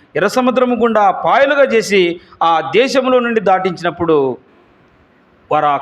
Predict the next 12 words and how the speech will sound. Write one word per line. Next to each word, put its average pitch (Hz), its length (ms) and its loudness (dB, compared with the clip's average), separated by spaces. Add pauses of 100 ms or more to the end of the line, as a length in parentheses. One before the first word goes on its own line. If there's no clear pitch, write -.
(100)
ఆశ్చర్యమైనటువంటి 175 920 -2
కార్యములన్నీ 165 640 -2
మరిచిపోయినట్లుగా 156 760 -4
మనం 147 280 -2
చూస్తూ 147 240 -4
ఉన్నాం 139 200 -2
ప్రియులారా. 123 480 -4 (3000)
దేవుడు 254 380 0
చేసినటువంటి 294 600 0
కార్యములను 294 680 2
మరిచిపోయినటువంటి 269 800 0
ఇశ్రాయేలీయులు, 240 1040 2